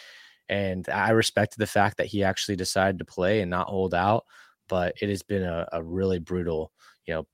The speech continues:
last season for Eckler. And I, you know, obviously I don't think he's gonna be a Charger next season, but he's a guy that some people took number one overall, and he's sitting here at this number two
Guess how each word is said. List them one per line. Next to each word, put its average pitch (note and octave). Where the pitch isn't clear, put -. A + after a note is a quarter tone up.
last F#2+
season E2+
for E2
Eckler. D#2
And D2+
I, C#2
you D2+
know, D#2
obviously D#2+
I D#2+
don't E2+
think D#2
he's D#2
gonna E2+
be F2
a D#2
Charger E2+
next F2
season, E2
but D#2
he's F2+
a F2+
guy F2+
that F#2+
some G2
people G2+
took -
number G#2
one G2
overall, G#2
and F#2
he's F2
sitting F#2
here F#2+
at F#2+
this F2+
number F#2+
two G2